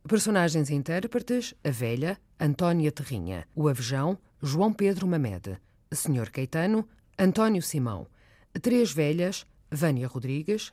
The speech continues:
Maria Jorge e Rita Cabasso; a criada, Andreia Bento. A direção de António Simão.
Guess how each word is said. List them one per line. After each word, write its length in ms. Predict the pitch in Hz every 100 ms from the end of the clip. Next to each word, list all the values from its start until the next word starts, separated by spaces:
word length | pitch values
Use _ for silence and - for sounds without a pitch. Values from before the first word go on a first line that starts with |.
| -
Maria 360 | 165 160 147 131
Jorge 540 | 139 143 143 147 -
e 180 | 156 151
Rita 360 | 156 220 - 135
Cabasso; 560 | 127 104 73 - 101 - _ _ -
a 80 | 160
criada, 600 | - 135 135 160 190 202 -
Andreia 500 | - 180 185 208 175
Bento. 460 | 135 107 92 - 90 _ _ _ -
A 80 | 190
direção 640 | 196 175 165 165 156 156
de 320 | 139 156 156 -
António 560 | 185 175 196 185 147 120
Simão. 460 | - 107 92 -